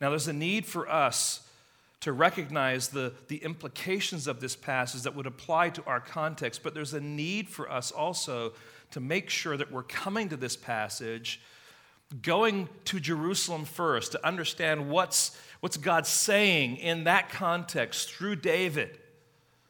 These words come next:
but then from Jerusalem coming to the twenty-first century and seeking to understand how does it impact our lives here.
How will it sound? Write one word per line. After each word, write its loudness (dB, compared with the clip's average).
but -10
then 2
from -6
Jerusalem -4
coming -6
to -10
the -10
twenty-first -10
century -12
and -16
seeking -6
to -4
understand -6
how -10
does -8
it -12
impact -10
our -6
lives -10
here. -12